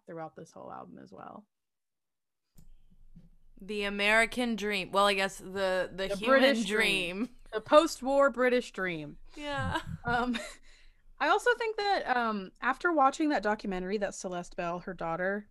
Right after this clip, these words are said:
Speaker 1: put out, I, I listened to Obsessed with You in a different light. I see it as a cry for help. Um, that is gonna be my segue into the fun facts corner.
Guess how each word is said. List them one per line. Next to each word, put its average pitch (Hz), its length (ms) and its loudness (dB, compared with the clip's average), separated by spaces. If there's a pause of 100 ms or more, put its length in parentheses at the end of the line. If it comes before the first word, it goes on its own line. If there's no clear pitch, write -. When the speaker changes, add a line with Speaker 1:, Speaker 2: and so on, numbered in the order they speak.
Speaker 1:
put 226 160 -2
out, 233 260 4
I, 190 300 4
I 185 120 2
listened 247 420 0
to 330 80 0
Obsessed 196 380 -6
with 208 140 -10
You 208 100 -2
in 190 80 -4
a 175 40 -8
different 170 280 -12
light. 170 240 -8
I 175 80 -12
see 175 180 -12
it 175 60 -8
as 165 100 -10
a 165 40 -16
cry 170 240 -12
for 165 120 -14
help. 170 360 -12 (580)
Um, 165 480 -10 (680)
that 254 280 4
is 214 140 -2
gonna 233 200 -2
be 208 220 -4
my 196 120 -4
segue 185 400 -4
into 170 180 -8
the 175 100 -8
fun 175 260 -8
facts 170 320 -6
corner. 165 440 -10